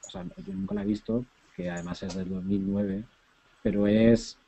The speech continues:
bastante, bastante guapa la, la interacción, o sea, la, uy, la instalación. Em,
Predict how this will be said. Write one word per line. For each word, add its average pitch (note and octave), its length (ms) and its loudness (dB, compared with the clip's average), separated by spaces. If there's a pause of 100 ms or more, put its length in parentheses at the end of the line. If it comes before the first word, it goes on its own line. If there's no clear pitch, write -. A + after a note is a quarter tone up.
bastante, A2+ 1600 8
bastante A2 420 2
guapa A#2 380 6
la, F#2 540 0
la G#2 100 0
interacción, A#2 840 4 (460)
o - 40 -20
sea, A#2+ 140 6
la, G#2 480 4
uy, G2+ 280 6
la G3 100 2
instalación. A#2+ 840 6 (600)
Em, A2+ 1200 10